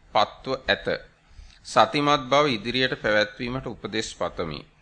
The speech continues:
කර්මස්ථානාචාර්යවරයාණන් වහන්සේටද උතුම් වූ චතුරාර්ය සත්‍ය ධර්මයන් මේ ජීවිතයේදීම අවබෝධ වේවා.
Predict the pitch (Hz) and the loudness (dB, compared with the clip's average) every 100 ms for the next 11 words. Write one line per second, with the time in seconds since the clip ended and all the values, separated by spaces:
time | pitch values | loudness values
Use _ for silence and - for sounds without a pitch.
0 | _ _ _ - 110 117 135 135 - 147 | _ _ _ 0 0 2 0 0 -2 0
1 | 127 127 127 127 - 127 123 123 104 107 | 0 2 2 0 -2 0 2 2 0 0
2 | 113 113 113 113 117 110 98 101 113 120 | 2 2 2 0 -2 -4 -6 -4 -4 -4
3 | - 95 82 85 85 101 156 - - - | -6 -6 -4 -6 -2 0 -2 -4 -18 -20
4 | - - 110 139 131 135 143 - 98 123 | -20 -16 -10 -6 -4 -4 -4 -4 -2 2
5 | 123 127 127 - 120 - 98 95 98 98 | 4 4 2 -4 -6 -6 -8 -6 -6 -4
6 | 92 101 139 123 107 110 101 101 104 104 | -4 -4 -6 -8 -6 -6 -6 -8 -8 -8
7 | 104 98 92 92 90 90 92 92 104 156 | -6 -4 -4 -6 -8 -10 -10 -6 -4 -4
8 | 160 - - - 98 101 101 98 95 101 | -6 -18 -20 -4 0 0 -2 -4 -4 -6
9 | 98 90 85 82 | -6 -8 -6 -6